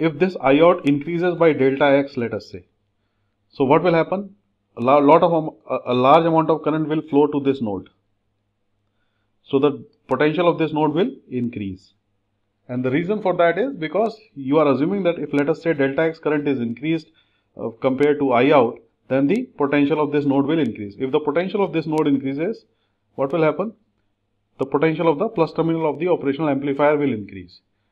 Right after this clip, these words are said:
And what will happen to the voltage at the X output? It will also increase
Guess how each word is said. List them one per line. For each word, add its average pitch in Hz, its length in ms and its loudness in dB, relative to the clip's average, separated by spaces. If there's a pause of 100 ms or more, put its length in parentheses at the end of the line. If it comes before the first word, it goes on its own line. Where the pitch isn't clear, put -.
(160)
And 123 200 -2
what 147 140 0
will 170 100 -2
happen 165 300 -2
to 156 100 -4
the 160 160 2
voltage 147 320 0
at 151 180 -4
the 143 140 -8
X 147 200 -4
output? 156 400 -6 (360)
It 151 200 -4
will 165 140 -2
also 143 280 0
increase 135 580 -4